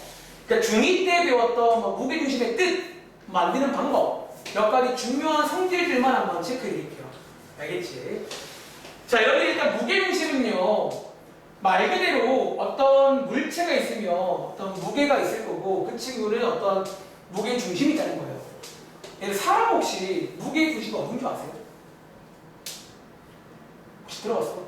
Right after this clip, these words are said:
배꼽, 뭐 이런 쪽을 하잖아요. 뭐 그런 것처럼 어떤 미지의 삼각형을 주면 이 삼각형도 뭔가 중심이 있다는 거야. 이렇게. 여러분들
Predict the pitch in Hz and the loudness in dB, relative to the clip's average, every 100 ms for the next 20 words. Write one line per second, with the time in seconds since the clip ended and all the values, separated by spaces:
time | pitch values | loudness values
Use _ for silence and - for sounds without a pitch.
0 | - 147 147 120 - - 247 294 285 277 | -12 -10 -6 -4 -6 -4 0 2 2 0
1 | 254 208 226 226 - - - 160 165 254 | -4 -4 -2 -2 -4 -8 -10 -8 0 4
2 | 262 - - 170 - - - - - - | 4 2 0 0 0 -4 -10 -16 -8 0
3 | 247 269 285 277 240 226 269 277 285 277 | 2 4 4 4 2 0 0 0 0 0
4 | 359 349 311 269 262 247 196 247 247 - | 0 2 2 2 0 0 0 2 2 2
5 | - - - - - - - 185 254 294 | -2 -8 -16 -20 -20 -20 -8 0 2 4
6 | 285 311 339 320 302 - 254 233 233 226 | 2 2 2 4 4 2 2 2 2 2
7 | 220 349 381 196 214 226 226 - 190 185 | 0 2 2 2 2 2 2 2 -2 -6
8 | 180 196 - - - 185 143 127 - - | -6 -4 -2 -2 -2 -4 -6 -10 -14 -14
9 | 127 139 - 127 - - - - 196 254 | -14 -14 -14 -16 -18 -20 -20 -6 2 4
10 | 254 | 4